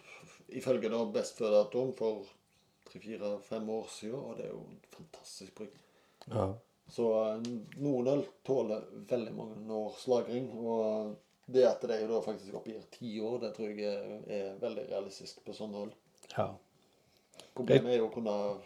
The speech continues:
Speaker 1: <laughs> kunne la de stå i så mange år.
Speaker 2: Ja, ja, ja, selvfølgelig. Nei,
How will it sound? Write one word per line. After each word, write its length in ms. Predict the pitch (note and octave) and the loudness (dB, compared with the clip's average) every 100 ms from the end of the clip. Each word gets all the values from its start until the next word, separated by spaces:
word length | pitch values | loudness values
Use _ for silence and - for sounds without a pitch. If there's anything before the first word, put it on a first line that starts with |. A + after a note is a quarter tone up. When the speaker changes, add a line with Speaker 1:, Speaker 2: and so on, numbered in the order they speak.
| - - - | -16 -12 -10
Speaker 1:
<laughs> 500 | - - - D#3+ - | -8 -4 0 -2 0
kunne 280 | - - B2+ | 2 4 6
la 160 | B2+ C3 | 10 10
de 120 | C3 | 10
stå 260 | - A2 C3 | 4 2 4
i 40 | |
så 120 | C#3 | 4
mange 180 | C#3 C#3 | 2 4
år. 140 | D3 | 10
Speaker 2:
Ja, 140 | A#2 B2+ | 12 12
ja, 160 | C#3+ G#2+ | 12 12
ja, 160 | G#2 G#2 | 10 4
selvfølgelig. 540 | - - A2+ G2+ A#2 - - B2+ | 4 12 12 12 6 4 -6 2
Nei, 180 | C3+ | 8